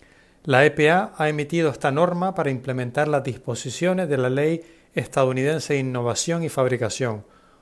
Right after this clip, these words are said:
o Ley aim. Además, en septiembre del año pasado, el Senado estadounidense ratificó por sesenta y nueve votos a favor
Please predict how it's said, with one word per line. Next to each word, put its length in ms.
o 120
Ley 520
aim. 440
Además, 460
en 80
septiembre 380
del 120
año 80
pasado, 380
el 80
Senado 380
estadounidense 720
ratificó 720
por 180
sesenta 380
y 20
nueve 180
votos 260
a 80
favor 440